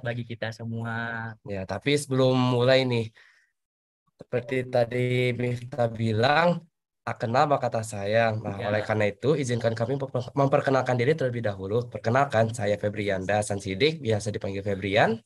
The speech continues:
Speaker 1: Dan saya Teguh Rajuansa, biasa dipanggil Raju.
Speaker 2: Nah, kami di sini akan memandu games
Speaker 1: Game
Speaker 2: yang
Speaker 1: yang
Speaker 2: akan,
Speaker 1: berupa
Speaker 2: yang akan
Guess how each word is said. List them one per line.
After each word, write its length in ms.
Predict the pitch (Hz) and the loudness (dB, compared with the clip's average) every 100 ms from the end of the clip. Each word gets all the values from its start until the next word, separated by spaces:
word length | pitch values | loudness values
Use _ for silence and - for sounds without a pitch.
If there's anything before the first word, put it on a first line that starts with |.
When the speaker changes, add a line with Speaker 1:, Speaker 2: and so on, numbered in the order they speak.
| - | -6
Speaker 1:
Dan 320 | 123 120 120 | -2 -2 -2
saya 240 | 113 117 | -2 -2
Teguh 160 | 117 120 | -2 -2
Rajuansa, 560 | 113 110 113 117 156 151 | -2 2 0 0 0 0
biasa 400 | 131 120 120 120 | 4 2 2 -4
dipanggil 340 | 117 107 110 104 | -4 -4 -2 -2
Raju. 400 | 98 127 170 202 | -2 0 0 0
Speaker 2:
Nah, 160 | 95 | -2
kami 240 | 98 104 147 | -2 0 2
di 100 | 139 | 2
sini 160 | 131 139 | 2 2
akan 160 | 143 139 | 2 0
memandu 560 | 131 117 117 147 180 175 - _ | 2 2 2 2 0 -2 -14 _
games 320 | 123 160 160 | -4 -4 -4
Speaker 1:
Game 400 | - 127 127 123 | -4 -4 -2 0
Speaker 2:
yang 160 | 123 123 | 2 2
Speaker 1:
yang 0 | |
Speaker 2:
akan, 140 | 123 127 | 2 2
Speaker 1:
berupa 220 | 127 131 | 0 0
Speaker 2:
yang 120 | 123 113 | -2 0
akan 160 | 123 | 0